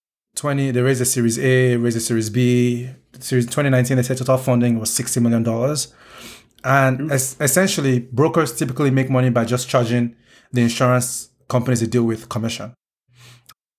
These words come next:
Speaker 1: So in the
Speaker 2: Yeah.
Speaker 1: U S, commissions are between two percent and eight percent of premiums. I couldn't
Speaker 2: God,
Speaker 1: figure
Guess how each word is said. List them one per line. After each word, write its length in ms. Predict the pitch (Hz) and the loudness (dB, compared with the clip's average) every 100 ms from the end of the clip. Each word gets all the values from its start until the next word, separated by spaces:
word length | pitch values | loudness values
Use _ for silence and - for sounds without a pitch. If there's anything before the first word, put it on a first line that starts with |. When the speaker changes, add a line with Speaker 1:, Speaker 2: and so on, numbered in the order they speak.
| _ _ | _ _
Speaker 1:
So 140 | - 143 | -6 -2
in 40 | |
the 40 | 147 | 2
Speaker 2:
Yeah. 60 | 165 | 2
Speaker 1:
U 40 | |
S, 140 | 151 - | 2 0
commissions 400 | 131 139 170 131 | 0 0 0 0
are 60 | |
between 440 | 123 120 139 135 131 | 0 -2 -4 -6 -6
two 180 | - 131 | -6 -6
percent 240 | 120 131 | -4 -2
and 80 | 120 | -2
eight 100 | 127 | -6
percent 200 | 123 131 | -4 -4
of 140 | 110 - | -4 -4
premiums. 560 | 131 135 175 202 - _ _ _ - | -2 0 -2 -6 -10 _ _ _ -4
I 80 | 151 | 0
couldn't 220 | 190 208 | 2 2
Speaker 2:
God, 80 | |
Speaker 1:
figure 100 | 180 | 2